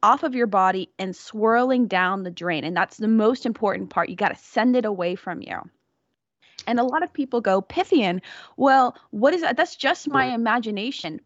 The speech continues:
But imagination is what makes us very special,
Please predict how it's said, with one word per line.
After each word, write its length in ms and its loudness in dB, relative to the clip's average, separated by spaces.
But 400 0
imagination 680 -2
is 100 -6
what 100 -4
makes 300 -4
us 220 0
very 360 6
special, 760 -8